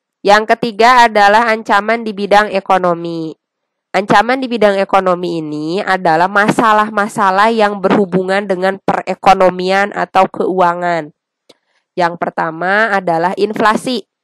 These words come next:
Inflasi itu adalah ketimpangan harga rupiah terhadap dolar. Kayak misalkan contohnya satu dolar itu sampai lima belas ribu. Nah, itu kan membuat kita terancam.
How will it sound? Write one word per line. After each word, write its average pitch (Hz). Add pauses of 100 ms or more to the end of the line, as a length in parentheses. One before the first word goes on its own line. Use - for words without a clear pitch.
(460)
Inflasi 214
itu 226
adalah 202
ketimpangan 208
harga 208
rupiah 185
terhadap 196
dolar. 175 (960)
Kayak 180
misalkan 185
contohnya 185
satu 196
dolar 185 (480)
itu 214
sampai 214
lima 196
belas 185
ribu. 196 (640)
Nah, 156
itu -
kan 277
membuat 226
kita 240
terancam. 220